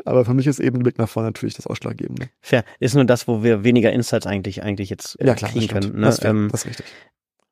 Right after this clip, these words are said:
Speaker 2: du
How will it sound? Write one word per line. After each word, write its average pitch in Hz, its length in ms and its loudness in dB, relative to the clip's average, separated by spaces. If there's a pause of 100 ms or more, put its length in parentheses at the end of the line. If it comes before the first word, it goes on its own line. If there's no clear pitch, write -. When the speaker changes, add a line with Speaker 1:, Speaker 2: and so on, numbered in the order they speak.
(3250)
Speaker 2:
du 123 840 4